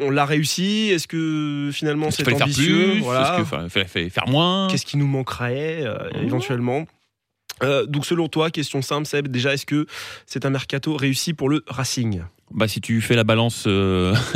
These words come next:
Speaker 2: <laughs> moi, je dis, moi je dirais que oui. Je dirais que oui, parce que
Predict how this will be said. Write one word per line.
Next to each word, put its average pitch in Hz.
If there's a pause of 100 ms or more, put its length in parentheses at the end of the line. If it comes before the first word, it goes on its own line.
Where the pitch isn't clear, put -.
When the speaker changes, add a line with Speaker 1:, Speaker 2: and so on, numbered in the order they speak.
Speaker 2:
<laughs> -
moi, 127
je 120
dis, 113
moi 151
je 147
dirais 123
que 147
oui. 240 (440)
Je 107
dirais 117
que 202
oui, 170
parce 117
que 117